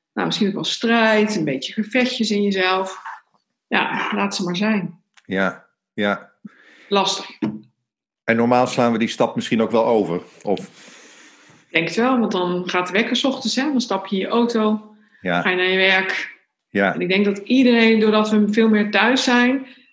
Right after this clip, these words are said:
Speaker 1: meer ruimte zal hebben en voelen ook voor, eh, eh, voor dit soort dingen. Misschien de uitzonderingen, de ouders met kindjes van twee, vier en zes en twee banen.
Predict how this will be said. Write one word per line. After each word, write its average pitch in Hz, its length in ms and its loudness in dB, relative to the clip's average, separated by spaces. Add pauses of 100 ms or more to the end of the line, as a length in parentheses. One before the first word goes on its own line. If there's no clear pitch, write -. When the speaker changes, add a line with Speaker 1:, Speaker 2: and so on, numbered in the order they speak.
Speaker 1:
meer 220 400 4
ruimte 247 500 2
zal 233 340 4
hebben 220 360 2
en 170 160 -2
voelen 247 440 0
ook 233 320 2
voor, 208 540 2 (440)
eh, 180 640 -2
eh, 185 80 -2
voor 202 100 -4
dit 214 180 4
soort 214 120 4
dingen. 220 200 4
Misschien 240 240 4
de 226 80 4
uitzonderingen, 233 1040 2 (280)
de - 160 -4
ouders 226 300 2
met 208 540 0
kindjes 226 340 4
van 202 160 -2
twee, 208 240 2
vier 208 240 2
en 180 100 -2
zes 240 340 2
en 208 100 0
twee 196 220 2
banen. 254 480 2